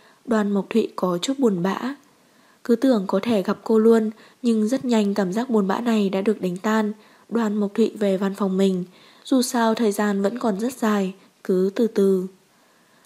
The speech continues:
An ủi bản thân một chút, Đoan Mộc Thụy bắt đầu công việc trong ngày,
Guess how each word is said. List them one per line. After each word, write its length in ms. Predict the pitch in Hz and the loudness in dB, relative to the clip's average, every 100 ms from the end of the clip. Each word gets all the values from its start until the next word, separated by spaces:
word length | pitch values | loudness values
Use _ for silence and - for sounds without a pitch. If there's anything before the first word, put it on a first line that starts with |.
| _ | _
An 220 | - 226 214 | -2 0 2
ủi 180 | 208 | 2
bản 200 | 185 202 | 2 -2
thân 220 | 208 220 196 | -2 -2 -2
một 120 | 190 | -2
chút, 200 | - 277 294 - - | 0 -2 -2 -12 -10
Đoan 260 | - 247 226 | 0 0 2
Mộc 160 | 214 202 | 0 0
Thụy 160 | 240 | -2
bắt 160 | 226 294 | -2 -2
đầu 200 | 277 208 | 0 2
công 200 | 202 208 | 2 0
việc 140 | 202 185 | 0 -2
trong 200 | 220 196 | -4 0
ngày, 340 | 196 190 180 | 0 0 -2